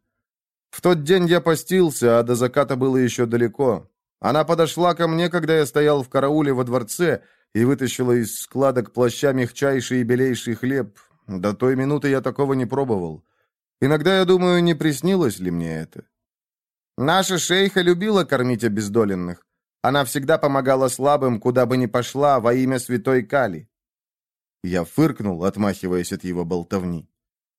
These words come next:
«А во имя какого святого действуешь ты?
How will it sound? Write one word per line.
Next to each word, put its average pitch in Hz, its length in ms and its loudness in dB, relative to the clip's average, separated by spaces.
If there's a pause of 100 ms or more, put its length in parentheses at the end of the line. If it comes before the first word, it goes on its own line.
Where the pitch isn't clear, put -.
(220)
«А 107 140 2
во 147 120 4
имя 196 240 2
какого 196 340 2
святого 185 480 0
действуешь 165 600 0
ты? 113 360 -2